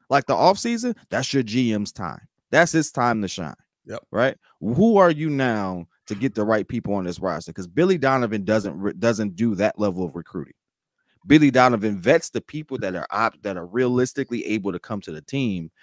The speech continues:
Speaker 1: and they, he gives input at who
Speaker 2: Hey,
Speaker 1: he
Speaker 2: I
Speaker 1: can
Speaker 2: don't
Speaker 1: fit.
Speaker 2: know. Billy
Speaker 1: But
Speaker 2: be a
Speaker 1: Billy
Speaker 2: man.
Speaker 1: Donovan is not the,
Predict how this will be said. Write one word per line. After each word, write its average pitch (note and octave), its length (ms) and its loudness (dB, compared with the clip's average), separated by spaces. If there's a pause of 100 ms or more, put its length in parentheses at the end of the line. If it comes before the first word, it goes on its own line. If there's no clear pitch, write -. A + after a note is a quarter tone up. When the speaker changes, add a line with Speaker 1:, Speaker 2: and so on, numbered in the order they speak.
(160)
Speaker 1:
and G#2+ 160 -4
they, G#2+ 200 0
he A2+ 200 -10
gives G#2+ 220 0
input C3+ 300 2
at F#2+ 120 0
who C#3 120 4
Speaker 2:
Hey, B2+ 80 6
Speaker 1:
he A#2+ 40 -2
Speaker 2:
I - 40 -8
Speaker 1:
can - 140 -6
Speaker 2:
don't G#3+ 200 -6
Speaker 1:
fit. F3+ 140 6
Speaker 2:
know. B2+ 240 -6 (680)
Billy A#3 220 0
Speaker 1:
But A#2+ 160 2
Speaker 2:
be A#2 40 0
a - 40 0
Speaker 1:
Billy F3 200 12
Speaker 2:
man. D3+ 140 8
Speaker 1:
Donovan C#3+ 300 6
is A#2 140 0
not C#3 260 2
the, A#2 200 0